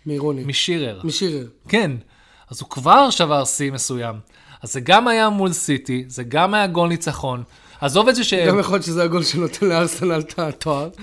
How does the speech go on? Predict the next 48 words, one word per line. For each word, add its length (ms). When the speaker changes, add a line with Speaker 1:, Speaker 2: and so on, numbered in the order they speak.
Speaker 2:
נכון 220
Speaker 1:
סתם 100
לא, 60
Speaker 2:
מאוד. 100
Speaker 1:
למרות 160
שארסנל 340
גם 100
הפסידה, 240
Speaker 2:
אנחנו 120
לא 60
Speaker 1:
אבל 100
Speaker 2:
דיברנו 260
על 80
כמה 260
דברים, 220
על 60
זה 60
שקונטה 460
בכלל 280
בבית 240
חולים 400
עם, 160
אה, 180
זה, 200
Speaker 1:
אתה 80
ראית 120
את 60
Speaker 2:
אה, 60
Speaker 1:
השיחה 300
שלו 180
לקיין 240
אחרי? 200
Speaker 2:
לא, 240
לא 100
ראיתי 120
את 60
Speaker 1:
מרגש, 120
Speaker 2:
הציון 120
של 180
Speaker 1:
כל 100
Speaker 2:
זה. 60
Speaker 1:
הכבוד. 280
יש 140
לי 60
הרבה 180
דברים 240
נגד 220
קונטה, 360